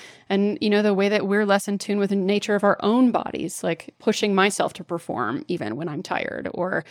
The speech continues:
not looking at my work as seasonal and thinking I have to produce all the time, all year, every year, endlessly.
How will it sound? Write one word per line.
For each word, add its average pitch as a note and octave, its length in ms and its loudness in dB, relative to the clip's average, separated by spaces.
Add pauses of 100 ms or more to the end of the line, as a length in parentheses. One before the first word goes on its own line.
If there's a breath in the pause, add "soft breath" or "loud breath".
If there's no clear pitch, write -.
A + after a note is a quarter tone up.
(240 loud breath)
not G#3 180 2
looking G#3 380 0
at - 80 -2
my F3+ 100 0
work F3+ 240 -2
as - 160 -4
seasonal - 600 -6
and F3 160 -4
thinking F3+ 300 0
I F3+ 60 0
have F3 200 -2
to - 80 -8
produce E3 560 -4
all F3+ 120 2
the F#3 80 -2
time, D#3 320 -4
all F3 200 0
year, E3+ 320 -2
every E3+ 260 0
year, - 320 0 (400 loud breath)
endlessly. A3+ 640 0